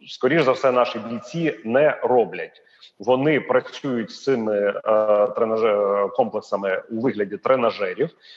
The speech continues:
плюс, е, проходять, е, дуже таку, е, потужну, е, теоретичну підготовку, а, і потім вже виїжджають працювати, е, на місце, як то кажуть.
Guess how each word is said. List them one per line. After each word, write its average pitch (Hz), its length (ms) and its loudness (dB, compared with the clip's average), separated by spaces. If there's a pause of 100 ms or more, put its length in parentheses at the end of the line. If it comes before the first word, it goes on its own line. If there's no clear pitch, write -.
(160)
плюс, 135 380 0
е, 110 100 6
проходять, 113 640 -2
е, 101 320 0 (640)
дуже 101 720 0 (200)
таку, 101 300 -10 (540)
е, 104 220 4 (360)
потужну, 117 580 -2 (680)
е, 107 200 6
теоретичну 117 680 0
підготовку, 180 960 2
а, 131 240 6 (120)
і 151 200 -4
потім 180 320 0
вже 135 260 4
виїжджають 123 640 2
працювати, 127 600 0 (400)
е, 117 40 0 (360)
на 113 140 -4
місце, 107 340 -8
як 92 120 -12
то 90 160 -20
кажуть. 82 280 -12